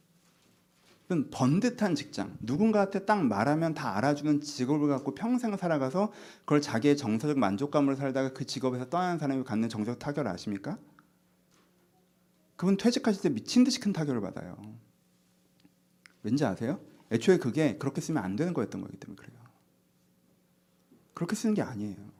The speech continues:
그러니까 내가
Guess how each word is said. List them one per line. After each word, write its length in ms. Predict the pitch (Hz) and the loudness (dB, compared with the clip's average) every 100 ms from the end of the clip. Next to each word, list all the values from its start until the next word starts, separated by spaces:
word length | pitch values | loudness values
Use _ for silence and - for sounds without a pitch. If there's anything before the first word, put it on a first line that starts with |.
| _ _ _ _ _ - _ _ _ _ _ _ _ _ _ _ _ _ - - - | _ _ _ _ _ -20 _ _ _ _ _ _ _ _ _ _ _ _ -20 -20 -6
그러니까 260 | 208 170 - - - | -4 -4 -8 -18 -10
내가 560 | - 147 220 233 98 | 0 2 4 2 0